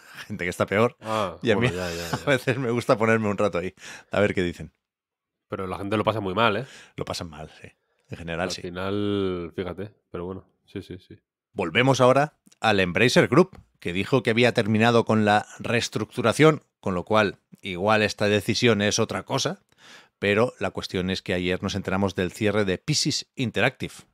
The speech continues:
Speaker 1: el estudio que venía de hacer el reboot, en este caso, de Alone in the Dark.
Speaker 2: Sí, la... yo también lo he visto enmarcado en más de un sitio como parte de la reestructuración. Supongo que al, la reestructuración al final es un estilo de vida,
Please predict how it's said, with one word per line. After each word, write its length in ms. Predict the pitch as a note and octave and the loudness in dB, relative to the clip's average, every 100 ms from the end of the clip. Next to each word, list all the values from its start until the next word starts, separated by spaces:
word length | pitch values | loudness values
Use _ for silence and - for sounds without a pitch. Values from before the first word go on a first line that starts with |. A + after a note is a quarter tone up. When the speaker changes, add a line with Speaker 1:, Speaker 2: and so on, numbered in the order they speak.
| _ | _
Speaker 1:
el 100 | E2 | -14
estudio 400 | - - F2+ F2+ | -12 -6 -4 -2
que 80 | F2+ | -2
venía 280 | F2+ F#2+ | 0 0
de 60 | F#2 | 0
hacer 240 | F2 G2 | -2 -4
el 420 | F2+ F2 E2 D2+ _ _ _ _ _ _ _ - | -2 -4 -6 -10 _ _ _ _ _ _ _ -14
reboot, 500 | F2+ F#2+ C3 D3+ - _ | -6 -2 -2 -4 -10 _
en 100 | - | -6
este 160 | A2 - | -4 0
caso, 300 | B2+ G2+ D#2+ _ | 0 0 -6 _
de 120 | G2+ F#2 | -4 0
Alone 260 | F#2+ G2+ | 2 0
in 40 | F#2+ | 0
the 60 | G2+ | 0
Dark. 320 | G#2+ - _ _ _ - - - - | -2 -6 _ _ _ -20 -20 -20 -8
Speaker 2:
Sí, 360 | - C#3 D3+ _ | -4 -4 -6 _
la... 840 | G#2 A2 G#2+ G2 G2 G2 F#2+ F2+ F#2 _ | -12 -4 0 0 0 -2 -4 -6 -12 _
yo 160 | G#2+ A#2 | -8 0
también 220 | D#3 D3+ | 2 2
lo 40 | B2+ | 0
he 40 | |
visto 180 | C3 C3+ | 0 -2
enmarcado 420 | A2+ G2 - A2+ | -2 -4 -2 -2
en 420 | G#2+ G2+ G2 F#2 | -2 -6 -6 -8
más 280 | F#2+ G2 G2+ | -8 -8 -4
de 60 | G#2 | -6
un 100 | F#2 | -6
sitio 580 | A2+ G#2+ G2+ F2 F2+ _ _ _ _ - | -8 -4 -4 -4 -10 _ _ _ _ -2
como 320 | A2+ G#2 G2 | -2 -2 -2
parte 320 | G#2+ G#2 A#2 | -2 -2 -2
de 140 | G#2 G2 | -2 -2
la 100 | F#2+ | -2
reestructuración. 800 | G2 - - G2+ F#2 G2 A2+ | -4 -8 -8 -4 -4 -2 -4
Supongo 400 | G2+ G2 G2+ G2 F2 | -2 -2 0 -2 -4
que 60 | |
al, 300 | F#2 F2+ F#2 | -8 -8 -6
la 100 | F#2 | -8
reestructuración 640 | F2+ F2+ F#2 - F#2 F2+ G2+ | -8 -10 -10 -6 -4 -2 -2
al 60 | |
final 180 | G2 G2 | -2 -2
es 80 | F#2+ | -2
un 80 | F2+ | -6
estilo 300 | - A2+ G2+ | -4 -2 0
de 100 | F#2 | -2
vida, 260 | F#2 D#2 | -6 -8